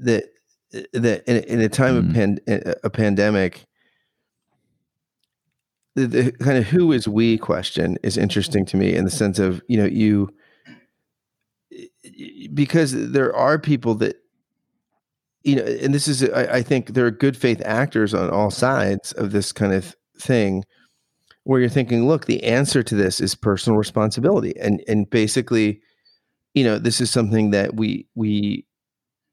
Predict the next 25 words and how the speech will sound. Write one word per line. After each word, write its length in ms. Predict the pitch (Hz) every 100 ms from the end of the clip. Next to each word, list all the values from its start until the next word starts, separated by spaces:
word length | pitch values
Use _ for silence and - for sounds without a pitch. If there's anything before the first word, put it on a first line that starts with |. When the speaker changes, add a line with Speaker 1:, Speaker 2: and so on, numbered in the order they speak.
| _
Speaker 1:
we 260 | 139 120 104
can't, 480 | - 151 139 131 127
we 140 | 117
have 260 | 107 135 127
not 400 | 127 156 156 -
successfully 680 | 110 - 104 104 - 104 98
kind 200 | 104 90
of 80 |
ferreted 420 | - 107 98 95 87
it 100 | 76
out, 280 | 78 - -
right? 200 | 113 98
I 40 | 113
mean, 180 | 113
we've, 300 | 110 110 98 - _ _ _ _ _ -
I 100 | 127
think 220 | 147 135
things 180 | 131 120
like 140 | 113
vaccines, 600 | 107 95 - 120 113 120
other 200 | 104 104
things 260 | - 104 101
have 140 | 95
mitigated 540 | 107 196 156 92 87 87
it, 180 | 139